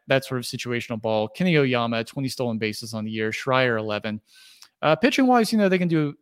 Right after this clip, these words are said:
they do a pretty decent job here. Uh, Max Radich has eight wins on the year. Brooks with, uh, Jake Brooks with five, uh, and then Kelly Austin with four wins. Radich is a three oh eight E R A, Brooks with a three ninety-six E R A, and Kelly Austin with the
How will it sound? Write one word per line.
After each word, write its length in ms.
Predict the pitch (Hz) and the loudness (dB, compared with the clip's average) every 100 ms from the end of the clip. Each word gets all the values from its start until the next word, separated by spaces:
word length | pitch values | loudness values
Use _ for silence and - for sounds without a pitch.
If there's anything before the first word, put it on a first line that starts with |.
| - | 0
they 120 | 170 | 0
do 140 | 175 | 2
a 40 | 151 | -2
pretty 240 | 143 123 | -2 -4
decent 320 | 117 107 120 | -4 -6 -8
job 320 | 123 107 107 127 | -4 -2 -2 -4
here. 280 | 113 104 - _ _ _ - | -2 -2 -6 _ _ _ -8
Uh, 180 | 110 | -6
Max 280 | 113 165 160 | 0 2 2
Radich 420 | 135 139 135 131 - | 2 2 2 -2 -4
has 240 | 127 117 - | -4 -4 -4
eight 200 | 139 - | -6 -4
wins 380 | 135 127 127 127 | -4 -4 -4 -6
on 100 | 113 | -6
the 80 | 107 | -4
year. 340 | 113 110 107 _ _ _ _ _ _ _ - - | -2 -2 -4 _ _ _ _ _ _ _ -16 -6
Brooks 480 | 147 156 156 - - | 4 4 4 -4 -4
with, 160 | 131 _ | -6 _
uh, 300 | 156 127 117 | 2 4 2
Jake 240 | 127 135 | -2 -4
Brooks 280 | - 123 - | -4 -6 -6
with 120 | - | -16
five, 560 | - 135 123 123 123 123 _ _ _ _ | -6 -2 0 2 0 -4 _ _ _ _
uh, 460 | 127 117 104 101 101 - | -4 0 0 0 -4 -6
and 120 | 135 | -6
then 240 | 120 113 117 _ _ | -4 -4 -8 _ _
Kelly 240 | 151 135 | -2 0
Austin 460 | 117 110 110 - 113 | 0 -2 -4 -6 -8
with 100 | 101 | -8
four 300 | - 123 117 | -6 -2 0
wins. 480 | 113 113 107 107 - _ _ 135 | -2 -4 -4 -6 -10 _ _ 2
Radich 360 | 147 127 120 | 2 2 -6
is 80 | - | -10
a 80 | 123 | -10
three 240 | 147 131 | -6 -2
oh 140 | 123 120 | 0 0
eight 160 | 123 | -2
E 100 | 131 | -4
R 140 | 123 117 | -4 -2
A, 240 | 113 117 | -2 -2
Brooks 420 | 117 135 139 - | -4 -4 -4 -4
with 180 | - 131 | -8 -8
a 40 | 123 | -6
three 180 | 139 | -6
ninety-six 540 | 123 113 110 - 120 - | -4 -4 -6 -10 -10 -8
E 60 | |
R 100 | 117 | -4
A, 140 | 110 107 | -4 -4
and 100 | 104 | -6
Kelly 240 | 120 113 | -8 -6
Austin 280 | 104 101 117 | -4 -6 -10
with 80 | |
the 80 | 101 | -16